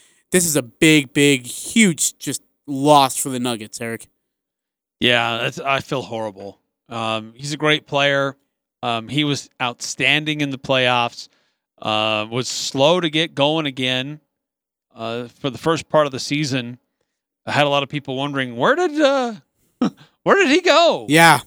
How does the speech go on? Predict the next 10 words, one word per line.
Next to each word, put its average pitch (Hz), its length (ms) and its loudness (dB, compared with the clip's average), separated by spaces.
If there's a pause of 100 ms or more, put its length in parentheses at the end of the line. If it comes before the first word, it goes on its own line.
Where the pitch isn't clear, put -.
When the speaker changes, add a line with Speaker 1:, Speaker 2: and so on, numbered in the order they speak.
(180)
Speaker 2:
He 143 80 2
Speaker 1:
yeah. 160 140 8
Speaker 2:
was 156 100 4
so 262 180 6
fun 240 300 0
to 220 80 4
watch 208 520 2
in 165 100 -8
Orlando. 160 720 -2 (580)
But, 160 240 4